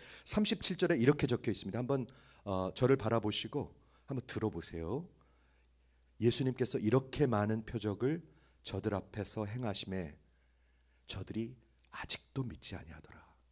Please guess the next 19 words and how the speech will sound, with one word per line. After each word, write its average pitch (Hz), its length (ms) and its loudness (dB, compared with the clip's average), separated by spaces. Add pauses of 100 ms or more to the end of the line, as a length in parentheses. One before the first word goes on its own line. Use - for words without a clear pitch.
(1800)
이건 127 160 2
그냥 139 260 6
안 107 100 4
믿었다는 160 400 6
소리가 131 280 4
아니죠. 98 420 -2 (880)
예수님께서, 117 640 6
하나님의 151 340 4
아들이 101 440 0 (440)
이렇게 185 460 8
많은 120 320 6
표적을 120 600 2 (440)
저들 - 420 2
앞에서 - 800 0 (200)
행하심에 104 580 -4 (1200)
저들이 - 380 -6
아직도 - 720 -6 (220)
믿지 - 400 -8
아니하더라. 85 600 -16